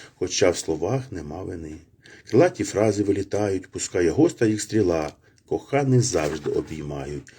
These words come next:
аби любов в серцях жила. І далі читаю. Під вербою стежка в'ється, знизу річенька блищить. Чому серденько так б'ється, ніби пташечка тремтить?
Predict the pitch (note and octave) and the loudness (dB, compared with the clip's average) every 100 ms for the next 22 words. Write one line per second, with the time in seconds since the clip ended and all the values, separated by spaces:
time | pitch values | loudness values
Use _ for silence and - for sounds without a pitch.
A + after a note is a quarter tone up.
0 | - - F2 F#2 E2 D#2 C2+ D#2+ A2+ B2+ | -12 -4 4 6 6 4 2 4 6 4
1 | C3 - - E2 - - D2+ D#2+ F2 - | 0 -4 -2 -2 -2 -4 -2 -2 -6 -12
2 | _ - E2+ F2 C#2+ B1+ B1+ - _ _ | _ -18 -8 -6 -6 -8 -12 -18 _ _
3 | _ _ _ _ _ _ _ - - - | _ _ _ _ _ _ _ -20 -12 -2
4 | - D2+ D2 - - - - - - _ | 2 2 0 -6 -10 -12 -14 -16 -20 _
5 | _ _ - - - - - - G2+ G2 | _ _ -20 -18 -16 -16 -14 -2 6 8
6 | F2+ B2+ D3+ - - F#3 - - C3 C3+ | 10 8 8 6 6 6 6 4 6 6
7 | C#3 C3 A#2 G2+ D3 F3 D3 C#3+ F#2+ - | 4 4 0 2 4 2 4 0 -2 -6
8 | E2+ - D2 D#2+ - - D2+ - - - | -6 -4 -2 -2 -2 -2 -4 -6 -2 4
9 | F#3 D#3+ - A2+ - D#2+ D#2+ - E2+ E2 | 6 4 4 4 4 -4 -2 -2 -2 0
10 | D#2+ C#2 - F2 F#2+ G2+ G2+ - F2 - | 0 0 -4 -4 0 0 0 -2 -2 -4
11 | - D#2 - F2+ - D#2 C2+ - | -8 -6 -2 -2 -2 -4 -6 -12